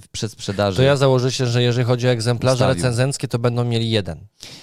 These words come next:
Speaker 1: Jest promocja, słuchajcie, w ogóle jest promocja, bo obecnie możecie grę już zamawiać i będzie to dziewięćset dziewięćdziesiąt dziewięć przecinek dziewięćdziesiąt pięć złoty, a jest skreślona cena, jest tysiąc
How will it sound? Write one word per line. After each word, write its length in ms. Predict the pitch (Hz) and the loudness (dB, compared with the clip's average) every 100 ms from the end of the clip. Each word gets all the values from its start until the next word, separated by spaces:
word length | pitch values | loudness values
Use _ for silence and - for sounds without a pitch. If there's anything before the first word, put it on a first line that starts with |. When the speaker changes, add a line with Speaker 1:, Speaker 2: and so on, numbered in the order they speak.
| - | -8
Speaker 1:
Jest 160 | - 110 | -4 0
promocja, 600 | - 131 170 - 117 92 | 2 4 4 2 0 0
słuchajcie, 340 | 87 - 90 90 | -2 -4 -6 -6
w 60 | |
ogóle 120 | 92 | -4
jest 100 | 101 | -4
promocja, 380 | - 123 131 123 | -4 -4 -2 -2
bo 320 | 98 95 73 95 | -4 -6 -4 -2
obecnie 320 | 110 110 113 | -2 -2 -2
możecie 360 | 104 101 - | -2 -4 -6
grę 160 | 98 107 | -2 -2
już 180 | 104 101 | 0 -2
zamawiać 680 | 104 98 104 107 101 95 90 | -2 0 0 0 -2 -2 -6
i 20 | |
będzie 260 | 95 95 | -4 -4
to 140 | 98 95 | -4 -4
dziewięćset 540 | 98 120 107 95 104 | 0 2 2 0 -4
dziewięćdziesiąt 540 | 95 104 98 101 101 95 | -2 -2 -2 -4 -4 -2
dziewięć 300 | 110 95 92 | 0 -2 -4
przecinek 420 | - 92 101 92 | -8 -6 -6 -6
dziewięćdziesiąt 420 | 98 95 - 98 | -6 -6 -8 -6
pięć 340 | 101 92 - 71 | -4 -6 -6 -6
złoty, 600 | 87 95 90 - 117 160 180 - _ - 98 95 | -6 -2 -2 -2 0 0 -4 -12 _ -10 -6 -2
a 80 | 107 | -2
jest 200 | 104 - | -2 -6
skreślona 580 | - 104 - 117 110 | -6 -6 -2 -2 0
cena, 540 | 98 - 98 98 120 196 _ _ _ _ _ _ _ | -2 -2 0 2 0 -2 _ _ _ _ _ _ _
jest 380 | 101 104 - - | -4 -2 -4 -6
tysiąc 680 | 123 - 117 120 120 - | -4 0 0 0 -4 -6